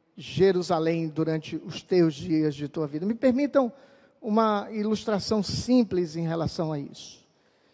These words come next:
É como se nós estivéssemos no Rio de Janeiro,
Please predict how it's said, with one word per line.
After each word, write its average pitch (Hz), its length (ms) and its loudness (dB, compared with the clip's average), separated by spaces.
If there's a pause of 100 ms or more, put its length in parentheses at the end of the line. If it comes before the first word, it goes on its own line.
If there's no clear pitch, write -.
(540)
É 208 100 -6
como 240 300 4
se 226 160 -2
nós 220 340 2
estivéssemos 190 880 -2
no 175 180 -8
Rio 185 180 2
de 190 100 -6
Janeiro, 208 560 4